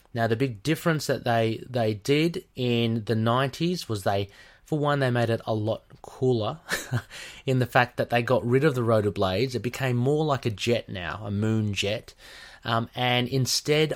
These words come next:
of, if you can imagine the two tips of the crescent, um, at the rear of the vehicle,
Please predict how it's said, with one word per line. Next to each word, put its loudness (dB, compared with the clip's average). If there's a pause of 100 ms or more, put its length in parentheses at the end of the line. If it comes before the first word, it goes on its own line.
of, 2 (200)
if -10
you -4
can 0
imagine 0
the -2
two -2
tips -8
of -6
the -8
crescent, 0 (440)
um, -8
at -14
the 0
rear 4
of 2
the -2
vehicle, -4